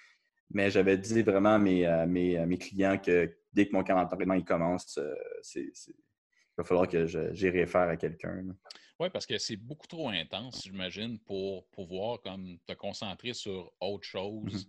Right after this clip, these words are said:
Speaker 1: Mhm.
Speaker 2: ne serait-ce qu'à temps partiel. Je, tu sais, c'est c'est comme, euh, tu te dédies, il faut que tu dédies cette vie-là ou cette portion de vie-là à toi-même, là.
Speaker 1: Ouais, non, c'est ça. Puis surtout quand le, l'intensité augmente, là, dans, dans ton entraînement,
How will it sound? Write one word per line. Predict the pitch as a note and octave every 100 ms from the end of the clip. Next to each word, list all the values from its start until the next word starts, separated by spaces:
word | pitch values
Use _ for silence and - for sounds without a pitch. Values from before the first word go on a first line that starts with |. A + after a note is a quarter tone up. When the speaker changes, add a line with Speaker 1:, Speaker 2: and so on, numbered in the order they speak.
| _ _ _ -
Speaker 1:
Mhm. | F2+
Speaker 2:
ne | F#2
serait-ce | - F#2+ G2+
qu'à | - F2+
temps | F2+
partiel. | - E2 - A2+ B2+
Je, | A2
tu | F2
sais, | D#2 C#3
c'est | C3 G#2 E2+ E2 E2 - _ _ _ -
c'est | - F2
comme, | G2+ F#2+ F#2+
euh, | F2 E2 D#2 D2+ D2+ D2+
tu | -
te | F#2+
dédies, | G#2+ G2 B2+
il |
faut | A#2
que | B2
tu | A#2
dédies | G#2 F#2 A#2
cette | A#2 - - G#2+
vie-là | G2+ G2+ F#2+ A#2
ou |
cette | B2 G2+ -
portion | G#2+ A#2
de | G2
vie-là | G2 F#2+ G#2+
à |
toi-même, | - F#2 E2 G#2+ C3
là. | B2+ _ _ _ _ _ - -
Speaker 1:
Ouais, | C#3 F3
non, | F3+
c'est | F3
ça. | C3+ F3+
Puis | F3+
surtout | - - C#3 G#3
quand | F3 C3
le, | G#2 G2+ F#2+ F#2+ F#2 G#2+
l'intensité | A2+ A#2+ A2+ - D#3
augmente, | C3 G#2 A2 D3+
là, | D3
dans, | C3 A2 G#2
dans | G#2
ton | G#2 A2
entraînement, | G#2+ - G#2 A#2+